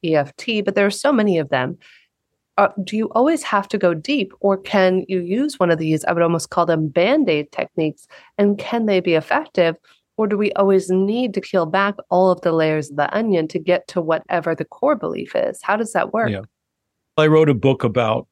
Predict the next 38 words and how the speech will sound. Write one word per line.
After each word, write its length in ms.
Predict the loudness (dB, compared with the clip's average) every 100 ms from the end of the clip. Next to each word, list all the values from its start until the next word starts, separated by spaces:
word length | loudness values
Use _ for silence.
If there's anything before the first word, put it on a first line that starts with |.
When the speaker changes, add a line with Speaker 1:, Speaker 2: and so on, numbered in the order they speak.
| _
Speaker 2:
the 140 | -6 -2
seven 340 | 0 0 0
steps 500 | -2 0 -2 -2 -2
and 280 | 0 0 0
the 80 | -4
process 640 | 0 0 0 0 -2 0
and 200 | 0 0
looking 300 | 0 0 -2
at 140 | -2
things 240 | -2 -4 -2
holistically, 640 | 0 0 -2 -6 -6 -6 -6
et 100 | -8
cetera. 380 | -6 -6 -8 -12 _ _ _ _ _
I'm 200 | 0 2
a 40 |
little 320 | 2 2 4 2
allergic 480 | 4 2 0 -4 -4
to 520 | -2 0 0 -2 -6
anything 640 | -2 2 2 0 -2 0 0
that 180 | -2 -4
says, 440 | -4 -2 -4 -4
"This 220 | -6 -4
is 120 | -4
how 100 | -2
you 160 | -2 -2
do 240 | 0 0
it 80 | 0 -2
always." 480 | -2 -2 -2 -6 -14 -12 -6
It's 180 | -4 -2
really, 580 | 2 4 4 2 0 -4 _ _ _ _ _ _ _ -2
uh, 120 | 0
let 140 | 2
me 80 | 2
give 200 | 2 0
you, 120 | 0 0
when 340 | 0 2 4
might 400 | 4 4 4 2
I 320 | 0 0 0